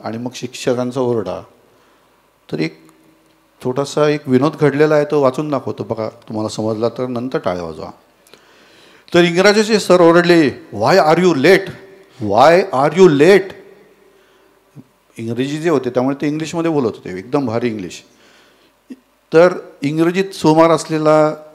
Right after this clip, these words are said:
मन्या म्हणाला, "सर, रस्त्यावर चिखल झाला होता आणि तिथे उभ्या असलेल्या बैलांनी ढुशी मारली आणि माझा पाय मोडला म्हणून उशीर झाला." परत सांगतो, कारण नंतर ते आपल्याला recall करायचं आहे.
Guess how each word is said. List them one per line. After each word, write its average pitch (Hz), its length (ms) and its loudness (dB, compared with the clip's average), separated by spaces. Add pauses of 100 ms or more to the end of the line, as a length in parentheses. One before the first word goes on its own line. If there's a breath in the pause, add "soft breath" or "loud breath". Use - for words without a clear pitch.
(100)
मन्या 123 280 -2
म्हणाला, 123 440 0 (540 soft breath)
"सर, 190 240 4 (120)
रस्त्यावर 160 460 2
चिखल 165 420 -2
झाला 156 240 6
होता 127 320 4 (280 loud breath)
आणि 135 180 -2
तिथे 147 220 -2
उभ्या 151 560 4
असलेल्या 147 340 0
बैलांनी 139 520 2
ढुशी 139 320 2
मारली 107 360 0 (320 loud breath)
आणि 139 140 0
माझा 156 300 2
पाय 170 180 4
मोडला 190 380 4 (320)
म्हणून 170 200 -2
उशीर 143 220 -8
झाला." 85 200 -10 (760)
परत 156 180 4
सांगतो, 143 600 -2
कारण 127 140 0
नंतर 135 260 -2
ते 156 80 -4
आपल्याला 147 300 0
recall 127 240 2
करायचं 85 300 -12
आहे. - 80 -16